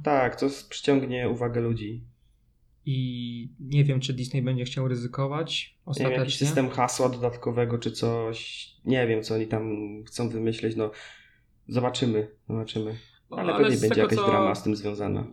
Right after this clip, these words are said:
Speaker 2: Ale jeszcze wracając do premiery Disney Plus, to jeśli chodzi o bibliotekę, to na premierę wygląda ona dosyć biednie. Tam z tego, co widziałem, pojaw-, będzie,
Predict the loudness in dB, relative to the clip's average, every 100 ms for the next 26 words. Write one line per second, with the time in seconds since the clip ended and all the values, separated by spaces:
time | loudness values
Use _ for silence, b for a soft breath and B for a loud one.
0 | -6 0 0 0 0 0 0 -2 -2 -4
1 | -4 -4 -2 -4 -2 -2 -2 0 -2 -2
2 | -6 -6 -4 -6 -6 -8 -8 -4 -4 -2
3 | -2 2 2 0 -2 -2 -2 -2 -2 -2
4 | -4 -4 -2 0 0 0 0 -2 -2 -2
5 | -2 -6 -2 -2 -2 -4 -4 -8 -14 -20
6 | _ _ b b b b b b b -2
7 | 0 2 0 2 0 0 0 2 2 2
8 | 4 4 4